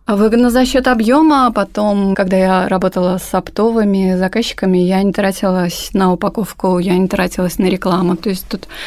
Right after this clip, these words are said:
палка о двух концах. Но этот оптовый заказчик может в какой-то момент прекратить свою работу, и ты останешься, собственно, без покупателя.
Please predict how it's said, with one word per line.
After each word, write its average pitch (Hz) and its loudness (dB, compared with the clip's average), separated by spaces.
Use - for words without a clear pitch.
палка 202 -2
о 208 0
двух 196 -2
концах. 196 -2
Но 302 4
этот 254 -2
оптовый 226 0
заказчик 220 -2
может 190 -4
в - -20
какой-то 185 -4
момент 185 0
прекратить 208 0
свою 180 -2
работу, 185 -4
и 190 -4
ты - -8
останешься, 202 -4
собственно, 233 -6
без 254 -2
покупателя. 202 -8